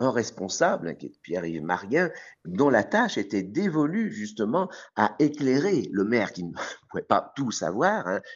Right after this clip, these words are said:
Pierre-Yves Marguin avait une très forte fo-, formation et ancienne formation dans le domaine des religions. Et donc, son, son service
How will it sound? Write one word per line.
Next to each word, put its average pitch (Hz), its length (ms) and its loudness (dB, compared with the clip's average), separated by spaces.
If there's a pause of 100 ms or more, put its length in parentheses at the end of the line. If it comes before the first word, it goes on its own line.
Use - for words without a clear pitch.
Pierre-Yves 98 240 0
Marguin 98 300 0
avait 85 140 -4
une 78 260 -10 (160)
très 151 240 2
forte - 400 -4
fo-, - 340 -16
formation 85 680 -6 (340)
et 87 100 -2
ancienne 104 360 0
formation 92 600 -4 (380)
dans 110 220 2
le 104 160 4
domaine 95 420 -4
des 170 240 2
religions. 80 720 -4 (320)
Et 87 120 -2
donc, 147 280 4 (280)
son, 104 320 -4
son 131 200 -4
service 101 680 -2